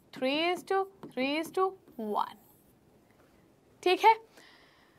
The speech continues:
उफ, इतनी बात समझ में आ गई आप लोगों को? छुट्टू सा था बिल्कुल, मजा आ गया ना सीखने में, है ना? पहले इसकी इससे करा दो,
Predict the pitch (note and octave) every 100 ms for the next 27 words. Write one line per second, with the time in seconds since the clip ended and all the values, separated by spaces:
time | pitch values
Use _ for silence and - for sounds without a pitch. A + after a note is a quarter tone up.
0 | _ _ - G#4 D4 - - - D4 F#4
1 | G#4+ G4 G#4 F4+ F#4 G4+ F4+ G#4 G#4 F#4+
2 | G#4 G#4 G#4 G#4 - _ _ _ - F4+
3 | - B4+ B4 A4+ A4 G#4 G4 D4 F4 G4+
4 | F#4+ G#4 A#4 A4 G#4 A#4+ A#4+ - _ _
5 | _ _ _ - F4+ A#4 - _ _ -
6 | - - - - C#4 D4+ G4 C#4+ D4 -
7 | G#4+ C4+ - F4 F4 F4 G#4+